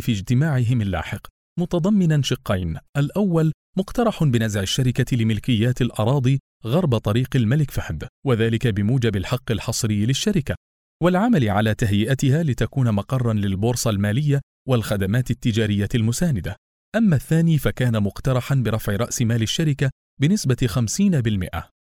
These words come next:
وتغطيته حصرياً من قبل الأمانة التي تدخل كشريك مالك ومستثمر،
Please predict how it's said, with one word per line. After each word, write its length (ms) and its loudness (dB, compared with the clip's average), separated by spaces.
وتغطيته 840 2
حصرياً 480 0
من 140 2
قبل 340 0
الأمانة 520 0
التي 300 0
تدخل 460 0
كشريك 640 0
مالك 360 0
ومستثمر، 760 -2